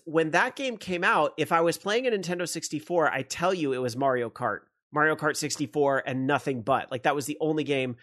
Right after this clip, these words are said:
we ever played in the college dorm on Nintendo sixty-four.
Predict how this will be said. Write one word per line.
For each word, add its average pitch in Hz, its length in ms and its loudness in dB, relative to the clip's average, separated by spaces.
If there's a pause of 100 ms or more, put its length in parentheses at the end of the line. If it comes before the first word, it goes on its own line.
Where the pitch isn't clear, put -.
(240)
we 147 140 2
ever 139 160 0
played 143 280 0
in 135 80 -2
the 127 60 -6
college 127 380 0
dorm 123 400 0 (140)
on 123 400 0 (140)
Nintendo 127 360 -4
sixty-four. 123 540 -2